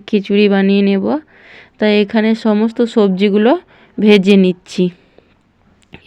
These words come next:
এখানে মা সবজি কাটছে, এখনও কাটা হয়নি, কিছু কিছু যেগুলো কাটতে আছে সেগুলো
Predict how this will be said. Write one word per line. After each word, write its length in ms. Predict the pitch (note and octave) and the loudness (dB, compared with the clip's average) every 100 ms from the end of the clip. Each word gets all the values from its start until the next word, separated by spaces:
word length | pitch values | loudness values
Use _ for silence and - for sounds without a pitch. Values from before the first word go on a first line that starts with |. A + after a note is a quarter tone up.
| G#3+ | -2
এখানে 220 | G#3 G#3 G#3 | 0 2 2
মা 260 | G3+ A3 B3 _ _ _ _ _ _ _ _ - | 0 -2 -4 _ _ _ _ _ _ _ _ -4
সবজি 360 | A3 F#3+ G#3 G#3 | -2 -2 -4 -4
কাটছে, 420 | G3+ G#3 G3+ - A#3 C4 A3+ | -2 -2 -4 -4 -2 -2 -6
এখনও 320 | A3+ G#3+ G#3+ | -6 -4 -4
কাটা 320 | G#3 G3+ A3 G#3+ | -6 -2 0 2
হয়নি, 220 | A3 A3+ A3+ | 2 0 -2
কিছু 160 | G3 G#3+ | -4 -2
কিছু 160 | G#3+ G#3+ | -2 -2
যেগুলো 300 | G#3 G3+ G#3 | -2 0 -2
কাটতে 340 | G#3 G3+ G3+ G#3+ | 0 -4 -2 -4
আছে 200 | G#3+ C#4 | -2 -4
সেগুলো 360 | D4 A3 G#3+ G#3+ | -4 -2 0 -2